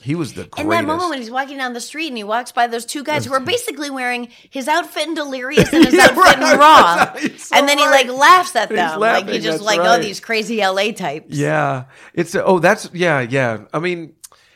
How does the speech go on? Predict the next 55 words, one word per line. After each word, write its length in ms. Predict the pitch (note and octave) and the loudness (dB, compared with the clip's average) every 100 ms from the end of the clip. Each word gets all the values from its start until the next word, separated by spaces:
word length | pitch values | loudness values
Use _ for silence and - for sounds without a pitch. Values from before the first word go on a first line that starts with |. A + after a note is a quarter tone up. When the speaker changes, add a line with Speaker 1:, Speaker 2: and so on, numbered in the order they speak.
| _ | _
Speaker 1:
he 160 | G3 A#3 | -10 -6
was 200 | F#3+ - | -6 -6
such, 640 | - - - D#3 - - | -8 -10 -10 -10 -12 -16
he 180 | D#3+ E3 | -14 -10
was 160 | C#3 G#2+ | -8 -8
so 320 | - C#3+ C#3+ | -6 -4 -4
great. 420 | A#2+ A#2 A#2 G#2+ | -6 -6 -6 -6
He 60 | A2+ | -10
was 140 | G2+ | -12
such 240 | - D#3+ D#3 | -10 -10 -10
a 60 | A#2+ | -10
good 200 | B2 A2 | -10 -8
actor. 680 | G#2 A2 A#2 B2+ A#2+ A2 G#2 _ _ _ _ | -8 -8 -8 -8 -6 -6 -10 _ _ _ _
And, 400 | - G2+ G2+ G2 | -10 -10 -10 -12
um, 540 | E2+ G#2 G2 G2 G2+ _ _ | -10 -8 -10 -14 -20 _ _
he 200 | C#3 D#3+ | -16 -14
was 180 | B2+ | -12
a 60 | G#2 | -12
really 280 | G#2 A#2 G2 | -12 -12 -10
special 480 | - - G#2+ A#2 G#2 | -12 -10 -12 -12 -14
thing. 320 | A2+ G2+ F#2+ | -12 -12 -10
I 80 | G#2 | -12
don't 120 | G#2+ | -12
know 340 | G#2 G2 - _ | -12 -14 -18 _
what 280 | - A#2 | -12 -12
happened 420 | G2 A2+ A2 G#2+ G2+ | -10 -10 -8 -10 -10
of 180 | F#2 | -14
why 220 | G2 G2 G#2 | -12 -12 -12
he 400 | G2+ F#2+ F#2+ - _ | -14 -16 -18 -20 _
just 220 | - - | -20 -18
kinda 200 | G#2 G2 | -16 -14
took 200 | - G2+ | -14 -10
off 240 | G2+ G2+ G#2+ | -8 -8 -12
and 60 | |
then 100 | G#2 | -18
started 280 | G2 G2 G2 | -16 -16 -14
doing 200 | F#2+ G2 | -16 -16
these 160 | F#2+ G2 | -16 -16
kids 260 | - G#2+ | -14 -14
movies 320 | A2+ G2 G2 F#2 | -14 -16 -16 -20
and 100 | F#2+ | -18
stuff. 260 | - G2 - | -16 -16 -18
But 160 | G#2+ | -16
boy, 220 | A#2+ A#2 G#2+ | -12 -12 -10
he 100 | D#3 | -10
really 260 | E3+ A#2+ | -8 -8
had 140 | G2 G2 | -10 -12
it 100 | - | -14
going 260 | G2+ F#2+ | -16 -14
on. 180 | F#2+ G2 | -12 -12
He 80 | C3 | -10
was 160 | D3+ G2+ | -12 -12
one 160 | A2 G2 | -14 -14
of 60 | |
my, 180 | F#2 | -14